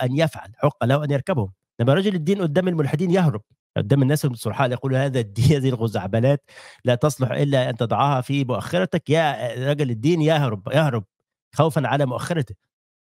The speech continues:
أو خوفا على طبعا صورته، لأن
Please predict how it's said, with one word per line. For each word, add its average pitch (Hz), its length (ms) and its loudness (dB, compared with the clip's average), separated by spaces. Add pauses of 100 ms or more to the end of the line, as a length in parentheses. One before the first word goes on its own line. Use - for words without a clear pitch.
(240)
أو 104 300 0
خوفا 147 540 0
على 131 440 0
طبعا 117 380 -2
صورته، 120 440 0
لأن 101 460 -4